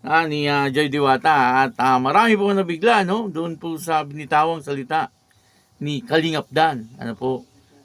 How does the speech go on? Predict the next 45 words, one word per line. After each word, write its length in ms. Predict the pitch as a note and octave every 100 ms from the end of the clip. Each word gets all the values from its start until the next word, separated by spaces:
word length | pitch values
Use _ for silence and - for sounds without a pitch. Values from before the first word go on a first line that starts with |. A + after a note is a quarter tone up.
| _
ah, 240 | B2+ C3 D3
yun 160 | C#3
po 160 | C3 C3+
kaya 320 | C3+ C3 B2+
ay 80 | A#2
totoo 560 | B2 B2+ C3 D#3+ C3+
or, 80 | B2+
ah, 220 | A#2+ A#2+ A#2+
joke 280 | C#3+ D3+
lang 200 | C3+ D3
ni 120 | C#3 B2+
Kalingap 360 | C#3 B2+ B2
Dan? 320 | B2 A2+ G2+ - _ _ _ _
Ah, 180 | - B2
papanoorin 520 | B2 A#2 E3+ G3 G3
po 80 | F#3
natin 320 | G#3 G3+ G3+
yung 80 | G3
video 400 | F#3+ F#3 G#3 G3
at 160 | F3 E3
syempre 400 | E3+ D#3 D#3 D#3+
bibigyan 320 | C#3 D3 C#3
po 80 | C#3+
natin 280 | C#3+ B2+ C#3
ng, 180 | C#3 B2+ _ _ _ _ _ _
ah, 320 | B2+ C3 B2+
konting 320 | C#3+ C3+ D3
reaction. 560 | C#3+ C3+ A#2+ C3+ B2+ A#2
Pero 160 | D#3 F3+
bago 240 | G#3 G#3+
po 80 | A3
yan, 160 | A3+
ako 120 | G#3+ F#3+
muna 200 | F#3+ F3
po 80 |
yung 160 | F3+ F3
bumabati 480 | E3+ E3 D#3+ D#3+ D#3
sa 320 | D#3 C#3+ C#3
inyong 220 | C#3 C#3
lahat 220 | C3+ C#3 C3
ng 200 | C3 C3 B2+
magandang 360 | C3 B2+ C3
umaga, 280 | C#3 C#3 C#3
magandang 360 | C3+ C3 B2 A#2
tanghali, 460 | B2 B2+ B2+ B2+